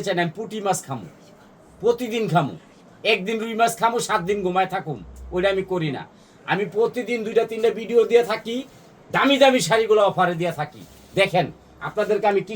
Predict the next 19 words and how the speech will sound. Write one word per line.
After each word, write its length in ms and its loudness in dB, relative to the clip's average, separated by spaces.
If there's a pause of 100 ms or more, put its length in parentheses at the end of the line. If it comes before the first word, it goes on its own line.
শাড়ি 260 6
দিচ্ছি, 260 -2 (960)
আপনারা 320 4 (100)
দেখেন। 280 2 (520)
বৃক্ষ 260 -2 (160)
তোমার 280 2
নাম 160 2
কি, 80 -6 (100)
ফলে 200 0 (120)
পরিচয়। 440 0
এই 120 -2
দেখেন 220 -4 (420)
ডলার, 360 6 (140)
ডলার, 280 8 (380)
এই 120 -2
দেখেন 200 0 (100)
পুরোটা 300 0 (120)
ডলার, 360 4 (520)
গর্জিয়াস 600 4